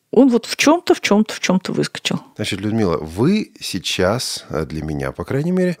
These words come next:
Speaker 2: меняете парадигму мышления применительно к конкурсам. Я привык думать, что побеждает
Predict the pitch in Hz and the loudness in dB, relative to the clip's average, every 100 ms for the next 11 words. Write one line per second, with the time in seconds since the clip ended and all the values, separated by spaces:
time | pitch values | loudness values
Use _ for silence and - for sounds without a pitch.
0 | - 117 113 117 135 139 131 120 - 104 | -2 2 4 4 4 4 2 -4 -2 0
1 | 101 110 107 92 92 90 - 139 156 92 | 0 0 0 0 -2 -4 -2 0 2 0
2 | 76 - 80 107 110 104 - - 95 80 | -2 -6 -6 -4 -2 -2 -2 -2 -2 -2
3 | - - - 50 - _ _ - 90 156 | -6 -10 -10 -12 -16 _ _ -8 4 4
4 | 170 156 156 147 202 196 - 120 113 - | 4 0 0 2 4 2 2 4 4 4
5 | 120 110 98 104 143 127 - | 0 2 0 2 4 4 2